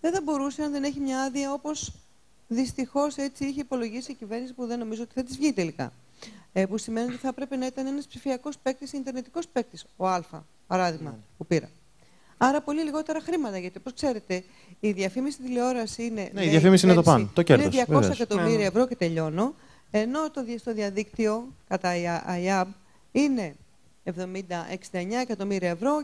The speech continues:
Speaker 1: και κατά, κατά δήλωση, και στην πραγματικότητα μιλάμε για τριάντα πέντε με σαράντα εκατομμύρια ευρώ στο διαδίκτυο. Δηλαδή, τρεις φορές κάτω όλο το διαδίκτυο, έναντι της τηλεόρασης που είναι, ε, περίπου διακόσια εκατομμύρια ευρώ. Παλιά ήταν ένα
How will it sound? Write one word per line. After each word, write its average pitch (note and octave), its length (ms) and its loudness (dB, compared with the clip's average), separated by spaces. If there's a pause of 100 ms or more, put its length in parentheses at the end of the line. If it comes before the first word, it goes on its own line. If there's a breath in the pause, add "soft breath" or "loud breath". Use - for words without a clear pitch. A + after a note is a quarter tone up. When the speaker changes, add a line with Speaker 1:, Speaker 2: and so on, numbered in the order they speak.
Speaker 1:
και - 120 -6
κατά, G#3+ 360 -2 (680)
κατά F3 200 -2
δήλωση, G#3+ 600 -2
και C4 120 -4
στην A#3+ 140 -10
πραγματικότητα A#3 520 -4
μιλάμε A#3+ 340 -2
για B3 120 -4
τριάντα G3 220 -8
πέντε A3+ 180 -6
με A3+ 100 -6
σαράντα G#3+ 240 -6
εκατομμύρια G3+ 400 -6
ευρώ G3 360 -2
στο - 140 -4
διαδίκτυο. A3 500 -2
Δηλαδή, F3+ 400 -2 (380 soft breath)
τρεις D#4 220 2
φορές C#4 420 0 (160)
κάτω C#4 420 2
όλο D4+ 400 4
το C4 120 -2
διαδίκτυο, G3 840 0 (300)
έναντι A#3 320 4
της - 140 -12
τηλεόρασης A3+ 560 -4
που A3 100 -2
είναι, A#3+ 280 0 (840)
ε, F#3+ 240 4
περίπου G3+ 360 0
διακόσια G3+ 400 -2
εκατομμύρια F3+ 420 -2
ευρώ. E3+ 260 -2
Παλιά F#3 440 -2
ήταν G3 360 -2
ένα A3 580 0